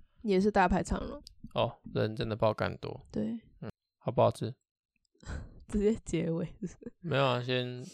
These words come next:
Speaker 2: 破题啊。
Speaker 1: 还不错，
Speaker 2: 还不错。
Speaker 1: 但其实我也分不清楚，就是好吃的仙草跟不好吃的仙草差，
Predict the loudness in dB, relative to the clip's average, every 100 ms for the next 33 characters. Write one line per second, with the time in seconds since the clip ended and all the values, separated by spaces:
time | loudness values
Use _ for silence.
0 | -16 0 0 0 -8 -8 -12 _ _ _
1 | _ _ _ _ _ _ _ _ _ _
2 | -8 -2 0 2 0 0 _ _ 2 4
3 | 6 4 6 8 8 8 6 4 4 4
4 | 2 4 4 4 2 0 2 4 4 4
5 | 2 -2 4 4 6 4 4 2 0 2
6 | 4 4 0 -2 -2 -2 -6 -6 -12 -10
7 | -10